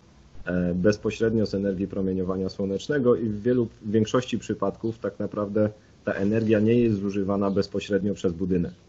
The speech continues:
W związku z tym nadwyżki tej energii, e, przepływają przez ten licznik w drugą stronę, czyli w kierunku sieci elektroenergetycznej.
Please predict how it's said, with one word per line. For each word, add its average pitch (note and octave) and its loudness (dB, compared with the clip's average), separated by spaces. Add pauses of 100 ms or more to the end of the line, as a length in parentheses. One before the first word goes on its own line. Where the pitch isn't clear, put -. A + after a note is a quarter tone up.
(440)
W - -16
związku A2+ 0
z A2+ -14
tym G#2 2
nadwyżki G2+ 2
tej F2+ 2
energii, F2+ 0 (400)
e, F#2+ 2
przepływają A2+ 2
przez A2+ -4
ten G#2 0
licznik G#2 0
w F#2 -6
drugą G#2 0
stronę, A2+ 0
czyli G2+ -2
w - -14
kierunku G2 -2
sieci F#2+ -4
elektroenergetycznej. F#2+ -2